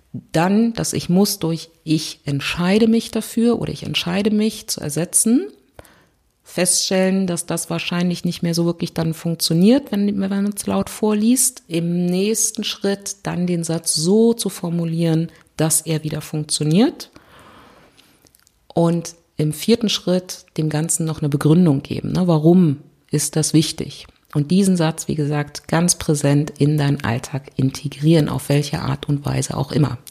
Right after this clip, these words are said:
Tanz den Satz, mach einen Song draus, was auch immer. Integriere ihn in deinen Alltag, damit er sich wirklich im Unterbewusstsein auch wirklich einnistet. So, so viel zum Thema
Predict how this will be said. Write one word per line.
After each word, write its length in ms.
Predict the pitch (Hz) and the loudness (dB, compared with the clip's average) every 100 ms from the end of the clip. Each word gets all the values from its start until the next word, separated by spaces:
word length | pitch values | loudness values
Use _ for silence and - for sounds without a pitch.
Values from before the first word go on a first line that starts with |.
| _ | _
Tanz 340 | - 185 - | 0 0 -2
den 220 | - 160 | -2 -2
Satz, 400 | 151 151 - - - | -2 -4 -2 -2 0
mach 160 | 156 156 | -2 0
einen 80 | 170 | 0
Song 320 | - 160 151 | 2 2 2
draus, 420 | 147 139 143 - - | 2 0 0 -4 -6
was 180 | 143 156 | -2 -2
auch 140 | 135 - | -2 -2
immer. 260 | 143 143 143 - - - - - - - - _ | 0 0 -4 -14 -16 -18 -20 -20 -20 -20 -20 _
Integriere 560 | 151 143 151 147 170 165 | 0 2 0 2 2 2
ihn 300 | - 147 147 | 2 0 0
in 220 | 147 151 | 2 2
deinen 180 | 147 - | 0 -2
Alltag, 480 | 151 156 - 156 | -2 -2 -4 -4
damit 260 | - 139 147 | 0 0 2
er 120 | - | 0
sich 200 | 143 135 | 0 -2
wirklich 320 | 151 151 143 | -2 -4 -6
im 280 | 143 143 143 143 - | -4 -2 -2 -6 -4
Unterbewusstsein 1000 | 143 143 143 135 139 143 - 135 135 143 - _ - | -2 -2 -4 -4 -6 -6 -6 -4 -2 -4 -10 _ -4
auch 200 | 139 - | -4 -2
wirklich 440 | 135 - - - _ _ | -6 -6 -8 -12 _ _
einnistet. 1000 | - 139 147 143 120 123 - - - - - _ _ - _ _ _ _ _ _ _ | -10 -4 0 2 2 2 2 0 -4 -12 -18 _ _ -20 _ _ _ _ _ _ _
So, 240 | 120 131 - - - - - - - - _ | -2 -2 -2 -16 -20 -20 -20 -20 -20 -20 _
so 320 | 139 139 190 | -2 4 4
viel 480 | 240 - 202 202 202 | 4 0 0 0 -2
zum 500 | - - 165 160 160 - _ _ | -2 -2 -2 -4 -6 -12 _ _
Thema 540 | - 135 143 143 143 | -6 -2 0 0 -4